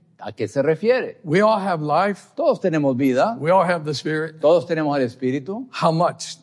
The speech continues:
Speaker 1: Pero, ¿cuánto?
Speaker 2: How much constitution?
Speaker 1: ¿Cuánta constitución hay en nosotros?
Speaker 2: There is constitution in the truth.
Speaker 1: Hay constitución en las verdades.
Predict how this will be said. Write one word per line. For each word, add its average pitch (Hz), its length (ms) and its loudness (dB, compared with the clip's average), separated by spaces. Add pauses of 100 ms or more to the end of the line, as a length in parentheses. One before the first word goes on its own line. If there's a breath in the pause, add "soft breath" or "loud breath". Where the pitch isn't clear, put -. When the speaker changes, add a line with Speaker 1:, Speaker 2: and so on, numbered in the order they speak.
(160)
Speaker 1:
Pero, 156 520 2
¿cuánto? 190 560 -2 (100)
Speaker 2:
How 196 160 -4
much 190 260 -2
constitution? 156 1080 -8 (320)
Speaker 1:
¿Cuánta 208 540 -2
constitución 185 1000 -2
hay 175 120 0
en 151 120 -2
nosotros? 117 440 -8 (880)
Speaker 2:
There 180 220 2
is 190 240 0
constitution 160 1120 -4
in 143 220 -6
the 131 100 -6
truth. 156 720 -2
Speaker 1:
Hay 117 400 2
constitución 131 760 -2
en 120 60 0
las 107 160 2
verdades. 101 840 -2